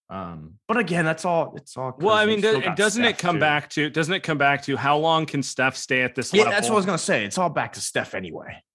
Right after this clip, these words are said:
Speaker 2: If
Speaker 1: Yeah.
Speaker 2: we're, if you wanna be honest about it, like, how long can Steph maintain this level? Which,
Speaker 1: Yeah.
Speaker 2: based on what we saw last year, I feel pretty confident at least a couple more years,
Speaker 1: Yeah.
Speaker 2: maybe even longer. He might be the Tom Brady of basketball.
Speaker 1: Yeah.
Speaker 2: Um, in which case,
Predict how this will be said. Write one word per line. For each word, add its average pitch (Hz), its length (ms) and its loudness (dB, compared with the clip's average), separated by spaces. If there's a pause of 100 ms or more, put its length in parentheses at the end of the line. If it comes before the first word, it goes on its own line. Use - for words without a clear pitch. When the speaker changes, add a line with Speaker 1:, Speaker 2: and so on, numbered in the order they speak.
(100)
Speaker 2:
If 151 140 -2
Speaker 1:
Yeah. 160 80 0
Speaker 2:
we're, 180 100 4
if 170 160 0
you 185 140 2
wanna 208 160 4
be 170 120 2
honest 143 300 2
about 139 260 2
it, 131 140 -2
like, 117 260 -8
how 170 220 0
long 185 260 2
can 151 160 -2
Steph - 380 -2
maintain 123 540 -2
this 120 180 -4
level? 110 340 -2
Which, 110 160 -2
Speaker 1:
Yeah. 147 120 -2
Speaker 2:
based 196 180 2
on 190 100 2
what 175 100 0
we 147 80 -2
saw 143 160 2
last 120 340 0
year, 113 320 -4
I 113 180 -4 (120)
feel 139 180 -4
pretty 123 180 -6
confident 110 400 -4
at 104 40 -10
least 117 180 -4
a - 20 -14
couple 110 320 -6
more 92 220 -10
years, 95 340 -10 (140)
Speaker 1:
Yeah. - 100 -6
Speaker 2:
maybe 202 240 0
even 208 180 0
longer. 156 340 0
He 135 120 -4
might 156 260 0
be 143 100 -6
the 107 100 -8
Tom 107 240 -2
Brady 98 240 -6
of 87 80 -10
basketball. - 560 -14 (160)
Speaker 1:
Yeah. 139 460 2
Speaker 2:
Um, 110 140 -4 (640)
in 160 200 0
which 180 240 0
case, 165 340 0